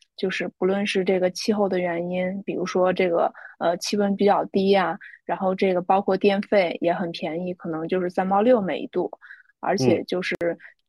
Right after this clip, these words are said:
Speaker 1: 距离各大城市其实也就是在，呃，两公里以内，如果能解决了，得了这个传输的问题，其实一个，还是一个很好的选择。就是你觉得这一块儿会不会有很多机会呢？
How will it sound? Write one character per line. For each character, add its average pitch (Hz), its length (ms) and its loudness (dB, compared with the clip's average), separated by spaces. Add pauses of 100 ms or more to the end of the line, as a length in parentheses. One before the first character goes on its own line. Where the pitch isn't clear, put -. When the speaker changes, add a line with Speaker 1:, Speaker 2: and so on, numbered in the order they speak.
(180)
Speaker 1:
距 214 140 2
离 190 220 4
各 220 120 2
大 220 160 6
城 190 240 -4
市 202 160 4
其 196 200 2
实 196 160 4
也 185 100 2
就 190 160 2
是 190 100 0
在， 185 320 4 (300)
呃， 170 240 -4
两 175 220 0
公 214 200 2
里 196 220 0
以 - 60 -4
内， 208 420 2
如 196 100 2
果 196 120 -2
能 202 200 -2
解 180 200 0
决 175 180 0
了， 214 220 2 (100)
得 208 100 4
了 202 280 0
这 180 80 -4
个 185 80 -2
传 190 240 -8
输 - 120 -6
的 254 120 2
问 175 180 -4
题， 170 160 -12
其 185 160 -8
实 202 180 -6
一 202 120 -6
个， 214 180 -4
还 185 240 -4
是 226 100 -6
一 214 80 -2
个 214 120 -2
很 196 200 -6
好 214 200 -2
的 185 100 -10
选 - 260 -6
择。 - 160 -10 (580)
就 208 100 0
是 196 160 4
你 185 80 -2
觉 190 120 0
得 208 80 2
这 247 200 2
一 220 40 4
块 220 160 0
儿 190 140 4
会 202 140 -2
不 196 80 -2
会 202 140 -2
有 190 100 -2
很 196 120 -8
多 170 160 -4
机 196 220 -6
会 202 220 -6
呢？ 175 100 -10